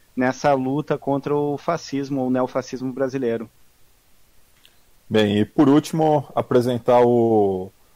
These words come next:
Speaker 2: o Leonardo Carneiro, é, lá de Fortaleza, é, ele que é um dos membros da Ultras Resistência Coral, é, que talvez seja o,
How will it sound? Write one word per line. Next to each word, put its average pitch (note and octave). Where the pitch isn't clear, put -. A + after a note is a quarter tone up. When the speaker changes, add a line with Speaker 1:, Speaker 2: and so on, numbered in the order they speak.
Speaker 2:
o G2+
Leonardo A2
Carneiro, A#2+
é, G2+
lá G#2+
de G#2
Fortaleza, B2+
é, G2+
ele A2
que A#2
é A2
um A#2
dos A#2+
membros A2
da G#2
Ultras A2+
Resistência A2
Coral, A#2
é, G2+
que -
talvez A#2
seja B2+
o, G2